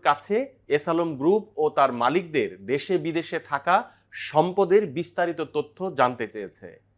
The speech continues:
বিএফআইউ সূত্র জানা গেছে, তারা এস আলম গ্রুপ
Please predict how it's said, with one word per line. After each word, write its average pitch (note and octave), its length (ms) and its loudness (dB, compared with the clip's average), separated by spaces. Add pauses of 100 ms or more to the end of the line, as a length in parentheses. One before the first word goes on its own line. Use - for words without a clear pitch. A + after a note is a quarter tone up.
(260)
বিএফআইউ C3+ 480 -2 (100)
সূত্র - 200 -14 (140)
জানা A2 240 4
গেছে, C#3 240 0 (440)
তারা D#3 220 10
এস D#3 160 -4
আলম F3 160 4 (120)
গ্রুপ G3+ 220 6